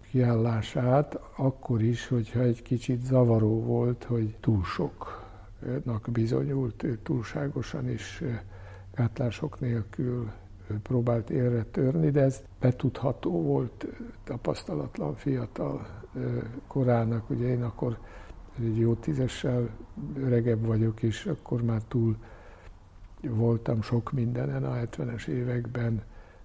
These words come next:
lelkészként is üldözött, ö, kis egyházacskámban,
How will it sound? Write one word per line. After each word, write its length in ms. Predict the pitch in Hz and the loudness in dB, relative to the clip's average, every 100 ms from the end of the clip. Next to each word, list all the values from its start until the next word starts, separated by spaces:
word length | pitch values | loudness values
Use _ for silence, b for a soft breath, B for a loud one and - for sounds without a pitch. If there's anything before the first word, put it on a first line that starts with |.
| - | -2
lelkészként 1000 | 131 113 113 - 127 - - 120 117 - | 4 4 4 0 -2 -4 -2 -2 -2 -2
is 220 | 123 - | -4 -2
üldözött, 640 | 123 113 117 113 113 110 - | 0 2 2 0 -2 -4 -6
ö, 220 | - 117 117 120 214 196 208 - 202 214 - | -4 -2 -4 -6 -10 -10 -10 -10 -10 -10 -10
kis 160 | - 107 | -10 -4
egyházacskámban, 1300 | 123 - 117 120 120 - - 117 113 117 117 113 | -2 -2 -2 0 -2 -4 -4 -2 0 0 2 2